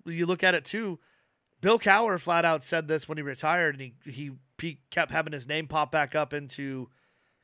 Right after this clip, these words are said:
coaching. Like, "Yeah, yeah, possible coaching hire, me." Um, he flat out said, he goes, "I'm not gonna go anywhere that doesn't already have a franchise quarterback."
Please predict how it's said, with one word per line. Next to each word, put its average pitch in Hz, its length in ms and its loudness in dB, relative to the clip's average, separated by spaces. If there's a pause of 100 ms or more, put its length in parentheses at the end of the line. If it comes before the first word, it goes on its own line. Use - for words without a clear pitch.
coaching. 143 540 4 (680)
Like, 139 140 -2
"Yeah, 202 160 6
yeah, 180 300 6
possible 151 420 -2
coaching 165 320 -2
hire, 123 440 -4 (100)
me." 135 380 -10 (760)
Um, 143 460 0 (640)
he 233 160 2
flat 233 240 6
out 170 160 8
said, 226 160 4
he 180 60 4
goes, 156 160 -2
"I'm 180 100 2
not 220 160 6
gonna 180 160 2
go 180 240 2
anywhere 139 280 -2
that 131 80 -8
doesn't 139 220 -4
already 147 200 0
have 143 120 -2
a 123 60 -12
franchise 127 480 -6
quarterback." 110 460 -8